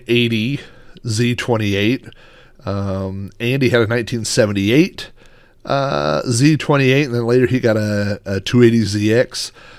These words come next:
So we, we had all the, you know, ten-year-old muscle cars was, was our part of the parking lot. Scott had a sixty-four, uh, Chevy,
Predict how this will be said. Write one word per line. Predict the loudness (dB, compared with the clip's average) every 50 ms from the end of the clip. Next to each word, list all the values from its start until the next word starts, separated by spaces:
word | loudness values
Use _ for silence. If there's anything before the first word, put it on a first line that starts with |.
| -8
So | 0 2 2
we, | 2 2
we | 0 2 4 4
had | 6 6 6 6
all | 6 6 4 4
the, | 4 2 2 0 -2 -6 -8 -4
you | -2 0 0
know, | 0 -2 -4 -6
ten-year-old | -4 2 4 4 4 4 4 4 4 4 2
muscle | -2 -6 -6 -6 -6 -8 -8
cars | -6 -6 -6 -6 -8 -8 -6
was, | -6 -6 -6 -8 -8 -6
was | -6 -4 -4
our | -2 -2 -2 -4
part | -2 -2 -2 -2
of | -2
the | -6 -8
parking | -8 -8 -8 -6 -6 -8
lot. | -8 -6 -6 -6
Scott | -4 -2 2 2 2 2
had | 2 0 0 2
a | 2 2 2 2 -2
sixty-four, | -4 -6 -6 -6 -2 -2 -2 -4 -4 -12 -8 -8 -8 -8 -8 -14 -20 -18 -8 -4 -2 -2 0 0 0 0 0 0 -2 -2 -4 -6 -10 -20 -20 -20 -20 -20 -20 -20 -20 -20 -20 -20 _ -20 -16
uh, | -10 -8 -6 -4 -4 -4 -4 -4
Chevy, | -6 -6 -4 -4 -2 -2 -2 0 0 0 2 2 2 2 2 2 2 2 0 0 0 -2 -4 -6 -8 -10